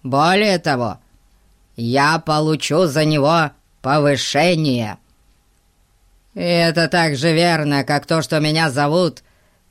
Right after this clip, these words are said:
Теофилус Гун», заявил констебль, поднимаясь по ступенькам в участок. «А теперь валите отсет!»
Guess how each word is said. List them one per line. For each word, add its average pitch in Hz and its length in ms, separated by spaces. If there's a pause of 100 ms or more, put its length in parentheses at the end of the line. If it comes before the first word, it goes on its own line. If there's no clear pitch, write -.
Теофилус 160 960
Гун», 156 520 (1300)
заявил 180 720
констебль, 160 880
поднимаясь 123 720
по 110 140
ступенькам 160 800
в 143 80
участок. - 800 (1900)
«А 131 240
теперь 147 720 (360)
валите 160 800
отсет!» 123 680